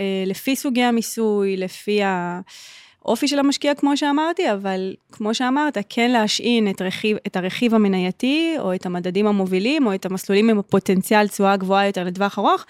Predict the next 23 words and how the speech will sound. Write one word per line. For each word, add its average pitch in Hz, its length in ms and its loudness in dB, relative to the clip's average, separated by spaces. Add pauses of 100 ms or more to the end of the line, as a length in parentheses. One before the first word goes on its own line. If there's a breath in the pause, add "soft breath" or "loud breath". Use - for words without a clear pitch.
(440 loud breath)
על 214 120 0
כספים 240 360 2
שהם 240 180 4
פטורים 214 320 2
לגמרי 208 380 4
ממס, 320 340 2
שגם 202 300 0
אתה 196 140 0
רואה 202 140 2
ש-, 240 80 -2 (300)
שהציבור 214 560 0
בסופו 226 320 -2
של 254 100 0
דבר, 269 340 0 (640 loud breath)
אה, 196 200 -2
לא 220 160 4
מוש-, 262 220 2 (120)
לא 220 320 4
רוצה 247 240 2
למשוך 233 360 2
אותו, 339 200 2
ועושה 226 380 0
הכל 311 360 0